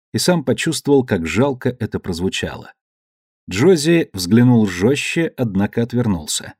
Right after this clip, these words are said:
Давление уравнялось или почти уравнялось. Когда Пелла открыла наружную дверь, раздался слабый хлопок.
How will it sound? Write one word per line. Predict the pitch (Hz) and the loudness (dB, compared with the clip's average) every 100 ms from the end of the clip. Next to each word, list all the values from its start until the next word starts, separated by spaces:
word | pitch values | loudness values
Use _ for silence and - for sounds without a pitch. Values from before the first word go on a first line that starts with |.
| _ _ _ _ _ _ | _ _ _ _ _ _
Давление | 95 101 160 170 156 - | 0 2 4 2 0 0
уравнялось | 110 98 127 165 151 127 - | 0 2 0 0 -2 -2 -4
или | 160 | -4
почти | - 151 - - | -2 -4 -2 0
уравнялось. | 92 85 80 82 52 - - - _ _ _ _ _ _ _ | 0 0 -2 -4 -8 -12 -12 -14 _ _ _ _ _ _ _
Когда | 95 101 180 | 0 2 2
Пелла | - 185 170 | 4 4 2
открыла | 143 - 160 156 | 0 0 4 6
наружную | 127 120 123 110 101 | 6 6 4 4 4
дверь, | 87 113 180 147 - | 4 4 4 2 -2
раздался | 101 87 117 160 - 135 | -2 0 -2 -2 -4 -4
слабый | - 95 87 | -2 -2 -2
хлопок. | - 95 - 78 - | -4 -6 -6 -12 -14